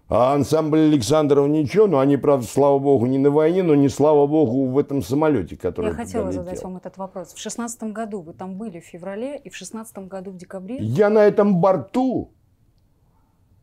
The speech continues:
Speaker 1: вылетал, на котором они разбились. И я помню своё ощущение этого взлёта.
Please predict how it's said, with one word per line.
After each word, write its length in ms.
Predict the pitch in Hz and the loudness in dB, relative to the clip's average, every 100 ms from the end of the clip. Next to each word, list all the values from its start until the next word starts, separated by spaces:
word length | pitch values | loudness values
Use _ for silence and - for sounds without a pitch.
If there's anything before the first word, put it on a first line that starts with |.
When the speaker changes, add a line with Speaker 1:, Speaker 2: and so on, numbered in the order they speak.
| _ - | _ -2
Speaker 1:
вылетал, 920 | 104 175 220 - 190 110 78 64 - _ _ _ _ _ _ | 2 4 2 2 2 2 0 -6 -14 _ _ _ _ _ _
на 120 | 110 127 | -2 2
котором 440 | 156 143 135 123 | 2 2 2 2
они 200 | 127 131 | 2 2
разбились. 720 | 139 123 107 110 73 67 - | 2 2 -2 -4 -6 -8 -2
И 80 | 143 | 2
я 180 | 196 202 | 2 2
помню 460 | 202 208 151 135 | 2 2 2 0
своё 340 | 98 120 135 135 | -2 -2 0 -2
ощущение 800 | 123 - 147 - 190 214 165 135 | -4 -6 -10 -8 -6 -2 0 0
этого 280 | 127 147 147 | 2 2 2
взлёта. 800 | 113 95 131 123 90 - - | 0 0 2 2 0 -4 -14